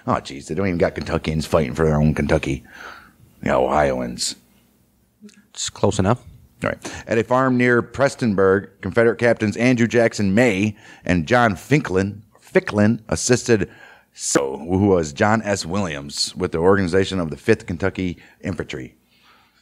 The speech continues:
Speaker 1: Who the hell is Cerro Gordo?
Speaker 2: Uh,
Speaker 1: What does Cerro Gordo mean?
Speaker 2: There's a lot of names and a lot of, um,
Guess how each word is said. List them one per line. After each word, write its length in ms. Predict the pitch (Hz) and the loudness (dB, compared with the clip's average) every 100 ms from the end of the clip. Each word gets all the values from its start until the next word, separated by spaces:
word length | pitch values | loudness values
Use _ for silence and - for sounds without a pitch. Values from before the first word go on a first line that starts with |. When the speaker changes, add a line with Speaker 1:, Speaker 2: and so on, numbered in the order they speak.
| _ _ _ _ _ _ | _ _ _ _ _ _
Speaker 1:
Who 140 | 95 | -10
the 80 | 87 | 0
hell 180 | 87 80 | 2 2
is 100 | - | 0
Cerro 300 | - 87 76 | 2 4 4
Gordo? 580 | 64 73 - 50 - - | 2 -2 0 -2 -6 0
Speaker 2:
Uh, 580 | 131 135 131 120 113 - - - _ _ | 4 6 6 4 0 -8 -14 -20 _ _
Speaker 1:
What 120 | - 104 | 0 0
does 100 | - | 2
Cerro 320 | 101 90 82 | 0 2 0
Gordo 380 | 73 73 92 65 | 0 -2 -2 -6
mean? 300 | 62 65 - - _ | -12 -18 -20 -20 _
Speaker 2:
There's 240 | 131 131 | -2 0
a 60 | 107 | -2
lot 380 | 95 101 107 110 | -2 2 2 2
of 100 | 101 | 2
names 500 | 107 117 147 156 110 | 2 2 2 0 0
and 120 | 95 | 0
a 40 | |
lot 380 | 92 95 101 104 | 0 2 2 4
of, 200 | 104 92 | 2 2
um, 920 | 101 98 95 98 95 95 95 95 90 | 2 4 4 4 4 2 2 -2 -6